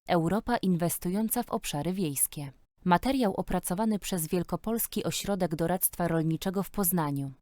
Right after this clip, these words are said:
Instytucja zarządzająca P R O W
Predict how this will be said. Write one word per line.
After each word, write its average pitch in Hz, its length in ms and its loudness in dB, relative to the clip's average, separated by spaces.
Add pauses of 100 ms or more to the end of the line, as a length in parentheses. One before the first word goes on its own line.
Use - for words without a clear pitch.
(260)
Instytucja 185 600 2
zarządzająca 185 1040 2
P - 180 0
R 214 180 2
O 208 120 4
W 143 260 -2